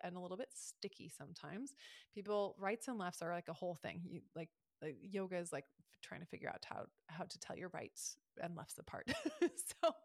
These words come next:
let that be playful and interesting. And then workshop and, and bring that workshop back into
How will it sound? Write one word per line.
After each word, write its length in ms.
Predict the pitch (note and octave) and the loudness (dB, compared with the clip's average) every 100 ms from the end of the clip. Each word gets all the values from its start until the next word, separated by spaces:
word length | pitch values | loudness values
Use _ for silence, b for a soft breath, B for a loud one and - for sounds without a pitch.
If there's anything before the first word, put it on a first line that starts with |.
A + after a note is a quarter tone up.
| B B B - | B B B 4
let 340 | A#3 A#3 C4+ | 8 8 8
that 220 | D4 C#4+ | 8 8
be 340 | C4 A3+ A3+ A#3 B B B B - | 8 8 8 6 B B B B -12
playful 600 | - G#3 G#3 - G#3 G3+ | 2 6 6 8 8 8
and 200 | G3+ G3 - | 6 0 0
interesting. 760 | F#3+ F3 F3 - E3+ F#3 C4 - _ _ _ _ _ _ - - | 0 0 -2 0 2 2 0 -4 _ _ _ _ _ _ -8 -6
And 80 | G3+ | -2
then 160 | F#3+ F#3 | -2 2
workshop 460 | E3+ E3 - E3 - | 0 0 0 0 -2
and, 160 | F3 E3+ - | -4 -6 -4
and 120 | F3+ | 0
bring 180 | F#3+ F#3+ | 0 0
that 140 | - | -2
workshop 360 | D3 - - - | -2 -2 -2 0
back 220 | C#3+ - | -2 -4
into 460 | E3 - - G2+ | -4 -2 -2 -4